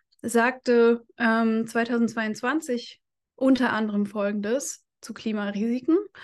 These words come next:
Ähm, in einer Welt, die wärmer ist als eins Komma fünf Grad im Vergleich zu vorindustrieller Zeit, werden Mortalität und hitzebedingte Krankheiten um das zwei- bis dreifache sch-, steigen. <clears throat>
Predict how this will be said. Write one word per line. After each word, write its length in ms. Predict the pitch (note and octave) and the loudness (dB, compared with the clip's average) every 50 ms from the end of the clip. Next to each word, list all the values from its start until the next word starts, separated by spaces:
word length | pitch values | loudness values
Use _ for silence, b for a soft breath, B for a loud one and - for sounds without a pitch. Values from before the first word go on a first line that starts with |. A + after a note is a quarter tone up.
| B B B B B B B B B B B B B B B - | B B B B B B B B B B B B B B B 0
Ähm, 420 | A#3+ A#3 A3+ A#3 A#3 A#3 A#3 A#3 - | 2 4 4 6 6 4 4 2 0
in 120 | A#3+ A3+ | 0 2
einer 240 | A3 A#3+ A#3 A#3 A3+ | 2 4 4 2 2
Welt, 300 | A3+ B3 C#4 D#4 D4+ D#4 | 4 4 2 2 2 0
die 280 | B3+ B3 A#3+ A#3+ A#3 A#3 | 0 0 2 2 0 0
wärmer 440 | A3+ A3+ B3+ C#4+ D4 C4 A3+ - | 0 2 2 2 0 0 -2 -2
ist 200 | A#3+ C4 B3+ - | -4 -4 -4 -6
als 480 | - - A3 A3+ A3+ A3+ A#3 - - - | -8 -4 -2 -2 -2 -4 -6 -12 -10 -6
eins 240 | A3+ A#3 A3+ A3+ A3+ | -4 -2 -2 -4 -4
Komma 200 | - A#3 A3 A3 | -4 -4 -4 -4
fünf 240 | A3 G#3+ A3 G#3+ - | -4 -8 -10 -12 -10
Grad 360 | - - A3+ A3+ B3 C4 B3 | -6 -2 0 0 0 0 -2
im 140 | - A3+ G#3+ | -4 -6 -6
Vergleich 360 | - G#3+ G#3 G#3+ G#3+ G#3+ G#3+ | -8 -8 -6 -4 -4 -4 -4
zu 120 | G#3+ - A#3 | -6 -10 -8
vorindustrieller 800 | - - G#3+ G#3 G#3+ A3 A3 G#3+ A3 - - G#3+ G#3+ G#3+ G#3 | -2 -2 0 0 0 0 -2 -4 -4 -2 0 0 2 0 0
Zeit, 440 | G#3 - A#3 A#3 B3 - - - - | -2 -2 0 0 2 0 0 -2 0
werden 260 | A#3 A3 A3 A3 A3 | 0 0 2 2 0
Mortalität 800 | G#3+ G#3+ A3 A3 - A#3 A3 G#3+ A3 G#3+ - - C#4 D4+ D4+ - | 0 -2 -2 -4 -4 -4 -4 -4 -4 -6 -4 -4 -4 -4 -2 -4
und 120 | - A3+ | -4 -2
hitzebedingte 760 | G3 A3+ A#3 A#3 - A3+ - A#3 - A#3+ A#3 A#3 A#3 A3+ G#3+ | -2 -2 -2 -2 -4 -4 -4 -2 -2 0 0 0 0 -2 -6
Krankheiten 840 | G3+ - - G#3+ A3 A#3+ - - C4+ C4+ C#4 - - D4 D4+ D#4 D#4+ D#4+ D#4+ B B B B B B _ _ _ _ _ _ _ _ _ _ - | -8 -6 -4 -2 -2 -2 -2 -4 -4 -6 -6 -4 -2 0 2 2 2 0 -4 B B B B B B _ _ _ _ _ _ _ _ _ _ 0
um 140 | B3 A#3+ A#3 | 4 4 6
das 180 | A#3 A3+ A3+ | 4 4 0
zwei- 300 | - - A#3 A#3 A#3 B3 | -4 -4 -2 0 2 2
bis 160 | A#3+ A#3+ A#3 A#3 | 2 2 0 -2
dreifache 580 | - G#3+ A3 A3 A3 A3 A3 G#3+ - A3 G#3 | -2 -2 0 0 -2 -4 -8 -10 -8 -8 -8
sch-, 180 | G#3 - - - _ _ _ _ - _ - | -8 -8 -12 -14 _ _ _ _ -18 _ -10
steigen. 640 | - - - A3 G3+ F#3 G#3 G#3+ G3+ G3 G#3 - _ _ _ - | -8 -4 -2 0 0 2 2 0 0 -2 -4 -8 _ _ _ -2
<clears throat> 600 | A3+ A#3+ - - - - C#4 B3+ A3+ G3+ G#3 - | 0 0 0 -2 0 2 4 4 2 2 -2 -8